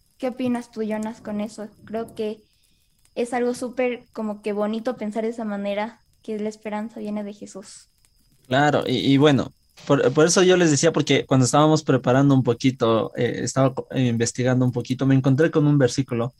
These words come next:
Speaker 2: que cambió todo eso. Y, eh, les quiero dar lectura, ¿ya? Les quiero dar lectura. Y, y dice así, eh, del libro de Jeremías, capítulo veintinueve, versículo once. Dice, "Porque yo soy, porque yo sé muy bien los planes que tengo para ustedes",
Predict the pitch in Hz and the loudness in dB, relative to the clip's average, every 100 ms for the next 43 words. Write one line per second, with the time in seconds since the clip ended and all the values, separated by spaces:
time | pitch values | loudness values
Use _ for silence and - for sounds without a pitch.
0 | _ _ - 139 139 143 160 151 127 120 | _ _ -8 -2 2 2 4 4 4 2
1 | - - - _ _ _ - _ - 131 | 0 -10 -18 _ _ _ -20 _ -2 -2
2 | - 123 123 - 151 143 139 135 131 120 | 0 0 2 4 4 6 6 4 2 0
3 | 80 64 98 147 - 131 127 123 123 123 | 2 0 -2 -4 -6 -4 0 2 2 2
4 | 120 156 135 143 _ _ _ - - _ | 0 2 2 0 _ _ _ -20 -20 _
5 | _ - 131 - 131 123 135 135 131 - | _ 0 0 2 2 2 2 2 2 2
6 | 117 113 _ - 135 120 117 117 120 127 | 0 -4 _ -8 -2 0 2 2 2 4
7 | 170 180 175 147 139 127 160 180 170 165 | 4 4 4 4 2 2 4 4 2 0
8 | 131 143 143 139 127 110 117 131 143 143 | -2 0 2 4 4 0 0 2 4 4
9 | 127 - 123 - 120 104 - 110 107 - | 2 0 -4 -2 0 0 0 -4 -2 -6
10 | 120 127 123 - 139 _ - - - - | -2 0 0 -4 -14 _ -20 -18 -18 -20
11 | _ - 139 147 151 196 - 202 208 - | _ 0 2 4 4 4 4 4 4 2
12 | _ _ _ _ _ _ _ - 151 151 | _ _ _ _ _ _ _ 0 2 4
13 | 156 202 - 202 175 175 180 175 190 214 | 4 4 4 4 4 4 4 4 4 2
14 | 233 - 139 131 - 151 156 156 151 - | 0 0 2 2 2 2 4 4 2 0
15 | 131 143 135 127 110 110 - 92 - - | 2 4 4 2 2 0 -2 -6 -6 -8
16 | - | -8